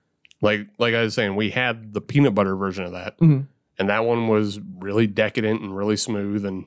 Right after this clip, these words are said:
Speaker 2: Yes.
Speaker 1: it, we had nothing but good things to say about that. So I couldn't imagine us saying bad things about this one.
Speaker 2: The streak continues.
Speaker 1: Yeah, streak continues. I think I still prefer the peanut butter one
Speaker 2: Mm-hmm.
Speaker 1: to this one.
Speaker 2: Yeah, but this is a pretty good silver medal.
Speaker 1: Yeah, this is fun.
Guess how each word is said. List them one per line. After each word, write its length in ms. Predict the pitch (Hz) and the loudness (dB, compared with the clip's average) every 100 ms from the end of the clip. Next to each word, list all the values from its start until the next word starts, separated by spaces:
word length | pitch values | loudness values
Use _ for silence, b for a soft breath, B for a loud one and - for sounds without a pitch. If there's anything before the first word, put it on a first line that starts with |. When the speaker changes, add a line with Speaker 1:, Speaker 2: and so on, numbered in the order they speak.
| - | -6
Speaker 2:
Yes. 140 | 107 | -2
Speaker 1:
it, 160 | 123 110 | -2 0
we 140 | 117 117 | 2 2
had 180 | 127 120 | 0 0
nothing 260 | 131 135 | 0 2
but 200 | 123 107 | 0 0
good 180 | 113 107 | -2 0
things 200 | 120 113 | 0 0
to 60 | 98 | -2
say 180 | 113 110 | 0 0
about 240 | 113 113 | 0 0
that. 180 | 120 120 | -2 -2
So 140 | 101 | -4
I 80 | 98 | -6
couldn't 260 | - 117 98 | -2 -2 -2
imagine 400 | 101 101 107 107 | -4 -2 0 0
us 100 | - | 0
saying 360 | 107 104 92 - | -2 -2 -6 -2
bad 260 | 98 101 | 0 0
things 220 | - 110 101 | 0 -2 -2
about 220 | 98 92 | -4 -4
this 160 | 101 | -4
one. 260 | - 123 123 _ _ _ | 2 2 0 _ _ _
Speaker 2:
The 80 | - | -6
streak 240 | - 156 151 | 0 0 0
continues. 500 | 131 151 117 95 - b b b - | 0 0 0 -6 -10 b b b 0
Speaker 1:
Yeah, 140 | 208 | 0
streak 320 | - 165 160 | 2 -2 0
continues. 560 | 156 127 151 117 104 - _ | 0 2 2 2 0 -6 _
I 40 | 123 | -2
think 200 | 151 135 | 0 0
I 80 | 113 | -2
still 240 | - 131 | 0 0
prefer 380 | - 110 120 127 | 0 -2 2 2
the 60 | 113 | 0
peanut 260 | 139 139 | 0 2
butter 180 | 135 147 | 2 2
one 240 | 147 165 160 _ - | 2 0 -2 _ 4
Speaker 2:
Mm-hmm. 60 | 160 | 6
Speaker 1:
to 100 | 156 | 6
this 200 | 107 - | 2 2
one. 280 | 170 185 - _ _ _ _ _ _ | 2 2 -4 _ _ _ _ _ _
Speaker 2:
Yeah, 100 | 190 | 2
but 80 | 165 | 4
this 100 | 180 | 4
is 80 | 160 | 4
a 60 | |
pretty 180 | 139 156 | 4 2
good 140 | 135 | 4
silver 260 | - 131 113 | 4 2 2
medal. 320 | 127 117 - - | 0 0 -6 0
Speaker 1:
Yeah, 140 | 302 | 0
this 80 | 104 120 | 0 -6
is 60 | |
fun. 240 | - 160 | 0 0